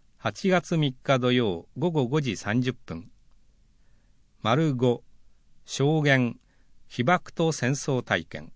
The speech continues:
八月四日日曜午後一時三十分。場所は産業商工会館。定員、講演会、映画会、コンサート、証言は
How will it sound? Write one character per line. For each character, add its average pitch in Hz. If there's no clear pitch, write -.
八 135
月 160
四 131
日 131
日 120
曜 90
午 170
後 165
一 -
時 123
三 110
十 120
分。 -
場 120
所 147
は 131
産 170
業 180
商 165
工 156
会 95
館。 -
定 135
員、 104
講 180
演 175
会、 92
映 151
画 165
会、 95
コ 175
ン 170
サ 107
ー 90
ト、 -
証 135
言 117
は 85